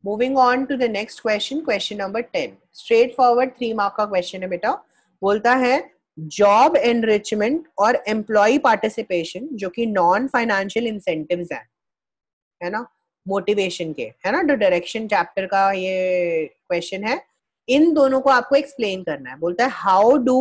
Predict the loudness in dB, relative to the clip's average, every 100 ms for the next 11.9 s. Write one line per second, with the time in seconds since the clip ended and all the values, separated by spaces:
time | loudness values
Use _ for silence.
0 | 4 4 4 4 2 0 0 0 0 -2
1 | -6 -8 -8 -14 _ -2 -2 -2 -6 -6
2 | -8 -8 -6 -2 -2 -2 -2 -4 -6 _
3 | _ _ 0 4 4 4 0 -2 -2 -6
4 | -4 -2 -2 -2 -2 -2 -2 -2 0 0
5 | 0 -2 -2 -10 -6 -6 -4 -6 -2 -2
6 | -2 -8 -10 -14 _ -20 -8 -4 -4 -4
7 | -4 -2 0 0 -4 _ _ _ -6 -6
8 | -4 -4 -2 -6 -8 -12 -18 _ _ _
9 | _ -4 -2 0 0 0 -2 -4 -2 -2
10 | 0 0 2 2 2 -2 -4 -6 -8 -6
11 | -4 -4 -6 -4 0 0 2 -2